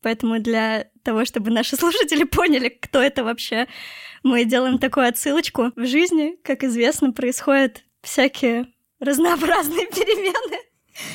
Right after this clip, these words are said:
Как вы могли услышать, сегодня с нами нет Тамары, но есть Маша. Маша, расскажешь, почему ты сегодня здесь?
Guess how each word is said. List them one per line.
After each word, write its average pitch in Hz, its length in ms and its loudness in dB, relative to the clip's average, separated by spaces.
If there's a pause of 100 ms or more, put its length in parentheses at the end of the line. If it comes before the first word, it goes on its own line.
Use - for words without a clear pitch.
Как - 160 0
вы 330 80 4
могли 311 320 6
услышать, 320 560 0 (300)
сегодня 294 420 4
с 294 80 -2
нами 294 240 4
нет 294 240 4
Тамары, 277 640 2 (160)
но 226 120 2
есть 233 240 0
Маша. 240 480 0 (260)
Маша, 254 280 0
расскажешь, 262 380 -2
почему 220 300 -4
ты - 100 -14
сегодня 208 340 -4
здесь? - 380 -10